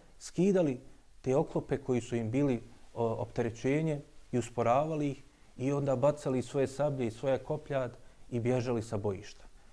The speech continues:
Tako da su muslimani skupljali i tu, dakle, vojnu opremu, a i nešto od hrane koju su imali ovi mušici. Pa su,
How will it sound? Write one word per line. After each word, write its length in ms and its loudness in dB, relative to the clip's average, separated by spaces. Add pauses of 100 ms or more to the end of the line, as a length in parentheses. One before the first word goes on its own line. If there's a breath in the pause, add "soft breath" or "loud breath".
(100)
Tako 280 -4
da 100 -2
su 300 -4 (100)
muslimani 540 -2
skupljali 600 -4 (120)
i 120 0
tu, 320 2 (340 loud breath)
dakle, 260 -2
vojnu 280 2
opremu, 440 0
a 100 -2
i 60 0
nešto 320 -2
od 100 -4
hrane 360 0
koju 200 -2
su 160 -6
imali 220 0
ovi 140 0
mušici. 520 -6 (720 soft breath)
Pa 100 2
su, 280 0